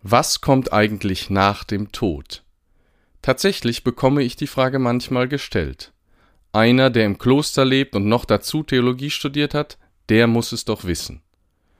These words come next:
Aber mich bringt die Frage schon gewaltig in Verlegenheit, denn woher soll ich es wissen? Gerne sage ich, nach dem Tod kommt das Leben. Aber das ist natürlich auch verkürzt.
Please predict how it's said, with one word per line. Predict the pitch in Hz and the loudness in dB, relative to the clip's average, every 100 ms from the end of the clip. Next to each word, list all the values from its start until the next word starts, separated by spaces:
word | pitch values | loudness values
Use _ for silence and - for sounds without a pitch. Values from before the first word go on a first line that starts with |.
| _ _ _ _ _ | _ _ _ _ _
Aber | 107 127 | 0 2
mich | 131 - | 2 0
bringt | 123 139 | 0 0
die | 139 | -2
Frage | - 110 110 123 | -4 0 2 2
schon | 123 - 123 | -2 -2 -2
gewaltig | 120 104 101 120 - 113 | -2 2 2 2 -2 -8
in | - 110 | -6 -6
Verlegenheit, | - 117 127 107 85 82 87 95 - - _ _ _ _ | -4 -2 -2 -2 -2 -2 -2 -4 -12 -20 _ _ _ _
denn | 98 92 87 | 0 0 0
woher | 95 101 120 | 0 4 2
soll | 113 107 131 | 4 2 0
ich | 123 | -4
es | 113 135 | -4 -2
wissen? | 147 - - 82 _ _ _ _ _ _ | -2 -4 -14 -18 _ _ _ _ _ _
Gerne | - 127 160 156 | 2 2 4 2
sage | 139 135 131 | 4 4 4
ich, | 127 - - _ _ | 0 -2 -12 _ _
nach | - 113 139 | -2 0 0
dem | 104 95 | -2 -2
Tod | 123 135 147 - _ _ _ | 0 0 0 -8 _ _ _
kommt | - 95 98 | -6 -4 -2
das | 101 - | -4 -4
Leben. | 82 85 73 - _ _ _ _ _ _ _ _ | -4 -4 -4 -10 _ _ _ _ _ _ _ _
Aber | - 90 - 95 | -6 -2 2 2
das | - - | 0 -4
ist | 120 | 0
natürlich | 123 - 127 120 | 0 2 2 2
auch | 123 131 | 2 0
verkürzt. | - 98 - 85 71 - - - | -2 -6 -4 -6 -6 -10 -16 -18